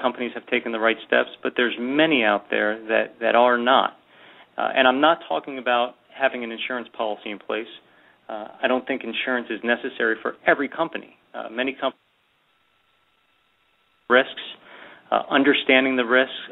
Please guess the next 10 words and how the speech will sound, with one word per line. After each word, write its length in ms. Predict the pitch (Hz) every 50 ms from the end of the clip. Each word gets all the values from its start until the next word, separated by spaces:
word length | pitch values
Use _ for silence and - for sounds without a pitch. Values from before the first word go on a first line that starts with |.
| -
understanding 600 | - 135 131 135 123 - - - 135 135 135 131 120
the 60 | 113
potential 500 | - - - - 135 135 - - 127 127
impacts, 440 | 127 127 120 131 135 135 135 135 - -
and 100 | - 127
they've 160 | 113 117 110 -
made 200 | 117 120 127 123
the 60 | 127
decision 500 | 123 123 120 - - 120 104 117 120 113 - - -
to 260 | 117 113 113 110